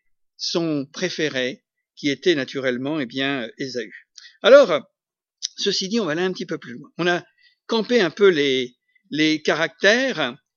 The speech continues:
et qui nous ont montré à l'évidence deux tempéraments,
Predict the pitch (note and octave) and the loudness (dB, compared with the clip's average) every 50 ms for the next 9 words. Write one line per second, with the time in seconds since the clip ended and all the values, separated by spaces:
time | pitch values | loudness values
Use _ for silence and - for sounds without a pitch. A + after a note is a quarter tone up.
0 | _ _ _ _ _ _ _ _ - F#3 F3+ F3+ F3+ F3+ - F#3+ F3+ F3 D3+ E3+ | _ _ _ _ _ _ _ _ 2 4 6 6 6 4 0 -6 -4 -4 -4 -2
1 | D#3+ D#3 D3+ C#3+ - G3+ F#3 D#3 D3 C#3 D3 C3+ C#3 E3+ F3+ F3+ E3+ - _ - | -2 -4 -4 -6 -4 -4 -2 -2 -2 -4 -6 -4 -4 -2 -2 -4 -6 -8 _ -4
2 | - G#3+ G#3+ G#3+ G#3+ G3 G3+ - F#3 F3 D3 - E3 C3+ C#3 C#3 C3 A#2 A#2 C3+ | 0 2 2 2 2 0 -2 -4 -6 -6 -2 -2 -2 -2 -2 -4 -4 -6 -8 -10
3 | - | -14